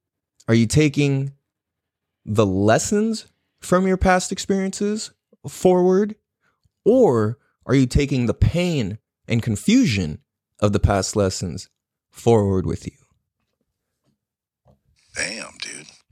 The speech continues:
Speaker 1: Right? Like, there's a big difference. You know what I mean? So I think a lot of us move forward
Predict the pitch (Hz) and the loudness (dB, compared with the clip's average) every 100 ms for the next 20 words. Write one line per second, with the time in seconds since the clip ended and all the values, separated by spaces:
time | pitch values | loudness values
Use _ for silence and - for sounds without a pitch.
0 | - 95 98 175 - - 98 107 104 - | -12 -2 2 2 -2 -6 0 2 0 -6
1 | _ _ _ _ _ _ _ - 139 127 | _ _ _ _ _ _ _ -2 0 2
2 | 127 117 135 117 127 175 - - - - | 2 2 2 2 0 -2 -6 -12 -20 -20
3 | _ _ _ _ _ _ _ _ 113 120 | _ _ _ _ _ _ _ _ 0 2
4 | 123 120 120 123 127 - 123 110 - - | 4 4 4 2 0 2 2 0 -6 -20
5 | _ _ _ _ _ _ _ _ - 131 | _ _ _ _ _ _ _ _ -8 -4
6 | 180 131 117 123 170 226 147 98 101 107 | 0 0 0 2 2 2 0 2 0 -2
7 | - - - _ 113 139 180 151 - 156 | -6 -10 -18 _ 0 2 2 0 -2 2
8 | 175 160 131 123 117 120 | 4 4 4 2 -2 -8